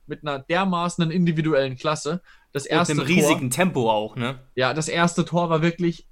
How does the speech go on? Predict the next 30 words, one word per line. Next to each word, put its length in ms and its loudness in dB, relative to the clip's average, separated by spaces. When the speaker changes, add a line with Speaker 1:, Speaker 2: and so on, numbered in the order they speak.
Speaker 1:
extrem 840 0
gut 220 -2
rausgespielt. 640 -2
Also 160 -6
das 160 -10
können 240 -2
auch 160 -2
wirklich 240 -2
nur 100 -2
drei 220 -2
Mannschaften 480 -4
in 60 -8
der 100 -2
Liga 260 -4
so 180 -4
gut 200 -10
spielen. 440 -12
Also 200 -6
ich, 120 -2
das 160 -6
war 160 0
wirklich 360 -2
gut 180 -8
gemacht, 320 -8
das 80 -18
muss 160 -10
man 140 -8
wirklich 260 -10
wertschätzen. 520 -12
Speaker 2:
Ja, 340 -4